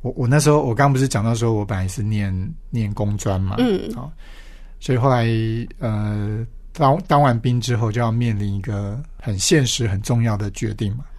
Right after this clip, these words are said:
Speaker 2: 嗯。
Speaker 1: 我到底是要继续，就是走我自己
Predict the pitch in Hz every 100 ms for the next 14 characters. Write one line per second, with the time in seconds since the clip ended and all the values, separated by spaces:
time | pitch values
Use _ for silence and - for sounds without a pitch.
0 | - 254 220 - 117 110 131 110 98 131
1 | 123 113 - 113 - 113 107 107 - 127
2 | 147 - 117 139 107 - 139 110 98 98